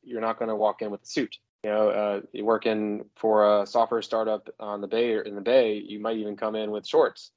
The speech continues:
uh, depending on the culture of the environment. So I'd say ask the recruiter and the hiring manager, "What is the attire for everyone in the office?" And then go a step up. So if people wear cargo shorts and t-shirts, wear a short sleeve button up and some khakis, right? Or something of the sort. If they wear suits every day,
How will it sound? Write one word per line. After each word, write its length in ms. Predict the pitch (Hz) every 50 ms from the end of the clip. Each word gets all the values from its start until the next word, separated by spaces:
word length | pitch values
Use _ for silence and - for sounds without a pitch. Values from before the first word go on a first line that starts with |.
| _ -
uh, 140 | 113 110 107
depending 440 | 104 107 131 - 127 123 120 113 113
on 100 | 110 104
the 80 | 101 -
culture 340 | - 113 117 110 - 117
of 100 | 107 101
the 120 | 101 104 101
environment. 400 | 98 95 113 117 110 101 92 -
So 80 | - 117
I'd 140 | 120 113 -
say 420 | 123 120 113 110 107 104 - - _ _ _ _ _ -
ask 300 | 117 123 143 147 - -
the 100 | 143 143
recruiter 460 | 139 139 131 - 143 139 135 135 127
and 80 | 123 123
the 40 | 107
hiring 300 | 120 123 131 135 127 120
manager, 420 | 113 110 110 110 107 120 117 117 - _ _
"What 220 | - 117 120 127
is 120 | 131 120 113
the 140 | 123 120
attire 520 | 120 113 - - - 143 131 104 95 92 - -
for 100 | 107 110
everyone 260 | 113 117 117 117 120
in 60 | 120
the 100 | 120 135
office?" 440 | 160 185 170 - - - - - - _ -
And 140 | 117 120 131
then 200 | 139 139 131 123
go 160 | 123 123 123
a 40 | 113
step 260 | - - 117 107 - -
up. 240 | 107 92 - _ _ _ _ _
So 120 | - 110 107
if 80 | -
people 220 | - 131 120 123 123
wear 120 | 123 117
cargo 440 | 117 - 120 117 123 123 127 127 123
shorts 420 | 113 - - 123 120 113 - -
and 100 | 120 107
t-shirts, 600 | - - 143 135 - - - 110 110 104 - - - _ -
wear 320 | - 117 123 123 123 123
a 160 | 117 117 117
short 300 | 110 - - 127 120 120
sleeve 280 | - - 127 120 107 107
button 260 | 117 117 110 113 113 113
up 180 | 110 107 -
and 140 | 113 104 -
some 140 | - 104 98
khakis, 540 | - 113 110 107 - - - - - - -
right? 180 | 107 107 104 104
Or 60 | 101
something 340 | - - 110 - 107 101 101
of 80 | -
the 80 | - 92
sort. 320 | - - 113 104 92 - _ _ _ -
If 120 | - 104 -
they 80 | 117
wear 160 | 113 117 113
suits 300 | 107 - 170 175 156 -
every 240 | 147 131 123 127 123
day, 420 | 117 123 120 120 117 117 117 113